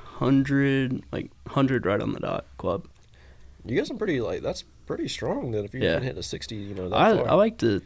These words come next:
Speaker 1: think I hit it pretty far besides my driver. My
Speaker 2: Mm-hmm.
Speaker 1: driver, I don't even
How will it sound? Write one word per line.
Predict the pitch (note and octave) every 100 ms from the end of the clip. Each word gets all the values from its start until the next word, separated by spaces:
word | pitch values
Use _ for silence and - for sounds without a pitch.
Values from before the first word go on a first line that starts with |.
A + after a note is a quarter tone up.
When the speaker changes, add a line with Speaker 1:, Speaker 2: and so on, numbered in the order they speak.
| -
Speaker 1:
think | A#2+ C3+ C3+
I | C#3+
hit | D3
it | C#3+
pretty | D3 C#3+
far | C#3 D3 C#3+
besides | B2+ A#2+ B2 C3+
my | -
driver. | - B2+ C3 C#3 D3 -
My | -
Speaker 2:
Mm-hmm. | G2
Speaker 1:
driver, | B2+ C3+ C3+ A#2
I | B2+
don't | C3 A#2+
even | A#2 D#2+ G#2+